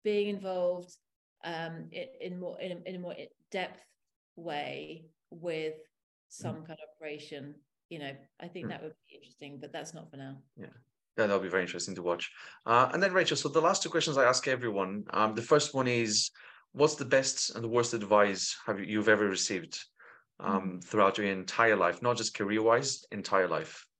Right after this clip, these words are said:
Speaker 1: Mm-hmm.
Speaker 2: Worst and best.
Speaker 1: So the
Speaker 2: Um,
Speaker 1: best,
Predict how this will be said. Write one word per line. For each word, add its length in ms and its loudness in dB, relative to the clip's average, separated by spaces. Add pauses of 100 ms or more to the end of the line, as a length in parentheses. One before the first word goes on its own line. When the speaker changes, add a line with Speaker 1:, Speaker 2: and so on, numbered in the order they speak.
(480)
Speaker 1:
Mm-hmm. 300 -20 (640)
Speaker 2:
Worst 320 2
and 100 -6
best. 400 -6 (540)
Speaker 1:
So 160 -12 (200)
the 120 -8
Speaker 2:
Um, 80 0
Speaker 1:
best, 240 -4